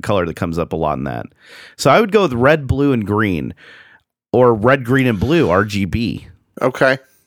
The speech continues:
Speaker 1: But, uh, we have to keep it red, blue, and green because it does say represents each film. So we, we have to, I think we have to get it, not just the colors, but we have to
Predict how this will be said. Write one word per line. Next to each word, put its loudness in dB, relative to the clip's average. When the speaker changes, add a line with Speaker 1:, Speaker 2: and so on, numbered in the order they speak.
Speaker 1:
But, 4
uh, 4
we 0
have 2
to -6
keep -2
it 0
red, 2
blue, 0
and -2
green 0
because -4
it -6
does 2
say 0
represents 0
each -2
film. -4
So 0
we, 0
we 0
have 2
to, 2
I 2
think -4
we 2
have 0
to -4
get 0
it, -2
not 0
just -4
the -2
colors, -2
but -2
we 0
have 0
to -2